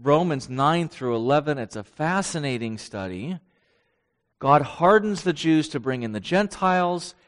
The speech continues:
and through Gentile salvation, the fullness of Gentiles comes in, and he releases the Jews from their blindness, and they embrace their Messiah, and both Jew and Gentile become together the worshipers of God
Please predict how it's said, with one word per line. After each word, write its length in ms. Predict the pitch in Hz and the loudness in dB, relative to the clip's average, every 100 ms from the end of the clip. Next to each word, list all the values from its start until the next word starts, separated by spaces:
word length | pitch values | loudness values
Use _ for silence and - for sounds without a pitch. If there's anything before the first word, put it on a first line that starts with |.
| _ _ _ - | _ _ _ -4
and 240 | 131 123 | -4 -4
through 300 | - 170 208 | 2 6 6
Gentile 580 | 143 170 175 165 151 143 | 4 2 0 -2 0 0
salvation, 840 | - 127 123 175 190 - 190 185 175 _ _ _ _ _ _ _ _ _ _ | 2 2 4 6 6 2 -4 -6 -10 _ _ _ _ _ _ _ _ _ _
the 120 | 127 | -4
fullness 600 | - - 185 190 185 - | -2 2 4 4 2 0
of 320 | 156 131 127 - _ _ _ _ - | -2 -2 -6 -20 _ _ _ _ -2
Gentiles 600 | 170 180 180 180 180 175 | 0 0 0 2 0 0
comes 320 | 170 160 147 | -2 -2 0
in, 200 | 151 143 | -2 -2
and 120 | 120 | -6
he 140 | 123 | -6
releases 560 | 113 120 147 185 - 160 | -4 0 2 2 0 -4
the 80 | 139 | -6
Jews 340 | 123 151 143 | 0 2 2
from 200 | - 120 | -4 -8
their 120 | 113 | -6
blindness, 540 | 107 147 165 160 160 - | -4 0 0 0 -6 -8
and 160 | 117 | -8
they 100 | 117 | -6
embrace 460 | 110 104 143 175 - | -4 0 4 4 2
their 160 | 127 110 | -4 -6
Messiah, 560 | 117 - 156 147 147 | -6 -4 0 0 0
and 220 | - 107 104 | -2 -6 -4
both 260 | 104 101 | -4 -6
Jew 320 | - 156 185 | -6 -2 0
and 220 | - 120 110 | -2 -6 -6
Gentile 680 | 143 151 - 147 143 143 _ _ _ | -6 -6 -8 -6 -4 -6 _ _ _
become 600 | 117 - 139 139 139 139 _ _ _ _ _ | -14 -8 0 0 0 -6 _ _ _ _ _
together 500 | 127 110 127 127 123 | -8 -2 -2 0 -2
the 120 | 110 | 0
worshipers 580 | 110 113 - - 107 101 | 0 0 -2 -6 -6 -6
of 140 | 95 | -12
God 380 | - 90 85 | -6 -4 -4